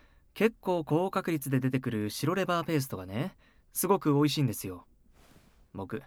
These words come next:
実はレバーって臭くてあんまり好きじゃないんだけど、ここのだけは別で。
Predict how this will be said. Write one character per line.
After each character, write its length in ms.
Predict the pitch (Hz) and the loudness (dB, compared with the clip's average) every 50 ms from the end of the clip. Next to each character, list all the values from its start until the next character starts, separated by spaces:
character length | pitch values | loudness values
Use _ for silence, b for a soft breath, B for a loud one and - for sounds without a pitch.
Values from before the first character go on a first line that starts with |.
| _ b b b b b b b b b b - | _ b b b b b b b b b b 0
実 260 | 135 147 147 143 190 | 2 2 2 4 4
は 160 | 190 185 175 | 4 6 6
レ 120 | 170 180 | 6 6
バ 160 | 180 185 175 165 | 6 6 6 4
ー 20 | |
っ 20 | 135 | 4
て 160 | - - 143 | 2 0 0
臭 220 | 135 - - 165 | 0 0 -2 -2
く 60 | 156 - | 0 2
て 120 | - 147 | 2 4
あ 80 | 131 135 | 4 4
ん 120 | 151 160 | 4 2
ま 60 | 165 | 0
り 120 | 156 156 151 | -2 -2 -2
好 80 | - | -4
き 100 | - - | -8 -6
じ 80 | - 165 | -2 0
ゃ 40 | 147 | 0
な 100 | 143 151 | 0 2
い 60 | 151 | 2
ん 80 | 147 | 2
だ 100 | 139 131 | 0 0
け 80 | 131 127 | 0 -2
ど、 240 | 117 113 113 - - _ - - _ _ _ _ _ _ _ - | -2 -4 -4 -6 -8 _ -20 -20 _ _ _ _ _ _ _ -10
こ 160 | - - - | -6 -4 -2
こ 80 | 139 156 | -2 0
の 100 | 165 143 | 0 -2
だ 120 | 113 101 | -2 -4
け 80 | - - | -6 -10
は 100 | - - | -12 -10
別 240 | 95 104 - - 131 | -8 -8 -6 -4 -4
で。 180 | 120 101 - | -6 -6 -6